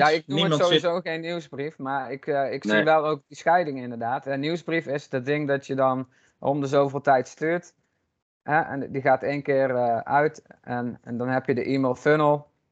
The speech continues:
Speaker 1: of hoe je dat ook wil noemen. Dat is de automatische, eh, versie. En, eh, ja. Nou, persoonlijk vind ik die eigenlijk het leukste, want ik vind het heel leuk om, om dat, eh, allemaal automatisch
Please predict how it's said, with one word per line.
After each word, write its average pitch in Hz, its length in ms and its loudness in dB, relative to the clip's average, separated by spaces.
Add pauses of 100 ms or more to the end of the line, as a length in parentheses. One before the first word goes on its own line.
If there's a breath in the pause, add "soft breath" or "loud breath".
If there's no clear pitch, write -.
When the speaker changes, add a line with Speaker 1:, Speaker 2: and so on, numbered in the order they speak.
(500)
Speaker 1:
of - 80 -20
hoe 127 100 -2
je 131 60 0
dat 127 200 2
ook 131 140 2
wil 120 140 -2
noemen. 120 420 -4 (560)
Dat 123 300 0
is 127 100 -10
de 123 80 0
automatische, 127 840 0
eh, 107 340 -2
versie. 110 560 -2 (120)
En, 113 260 -6
eh, 110 220 -6 (240)
ja. 107 320 -4 (160)
Nou, 139 200 4
persoonlijk 175 440 2
vind 165 160 2
ik 151 140 -2
die 175 140 6
eigenlijk 160 300 4
het - 100 -10
leukste, 143 440 -2
want 110 180 -12
ik 120 100 -14
vind 135 160 -6
het 123 80 -2
heel 135 100 0
leuk 139 240 0
om, 131 120 -4
om 131 200 -6
dat, 131 220 2
eh, 123 220 0
allemaal 120 220 -2
automatisch 131 720 -4